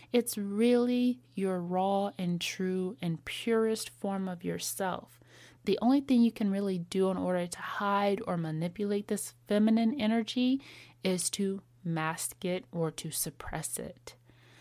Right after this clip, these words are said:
But it's all natural energy. It's all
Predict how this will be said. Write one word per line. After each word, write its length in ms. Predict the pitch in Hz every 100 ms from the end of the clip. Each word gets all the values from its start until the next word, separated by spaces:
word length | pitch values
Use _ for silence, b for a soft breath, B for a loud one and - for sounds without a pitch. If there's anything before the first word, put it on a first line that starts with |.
| b b _
But 280 | 175 160 - _
it's 320 | 156 190 - - -
all 640 | 196 196 202 208 208 202
natural 880 | 190 180 175 165 175 175 - 175 175
energy. 380 | 165 170 165 165
It's 180 | 165 - -
all 800 | 185 196 202 202 208 202 202